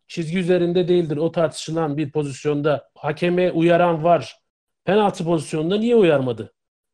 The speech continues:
Ee, buna bir tepki de olmadı işin ilginci. Mesela Galatasaray, e, teknik heyeti, yardımcılar vesaire muhakkak telefonlarından maçı takip ediyorlar. Bunun bir şekilde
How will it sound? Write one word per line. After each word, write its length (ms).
Ee, 380
buna 220
bir 80
tepki 320
de 60
olmadı 320
işin 220
ilginci. 320
Mesela 300
Galatasaray, 580
e, 320
teknik 380
heyeti, 500
yardımcılar 760
vesaire 640
muhakkak 420
telefonlarından 880
maçı 300
takip 340
ediyorlar. 500
Bunun 280
bir 40
şekilde 760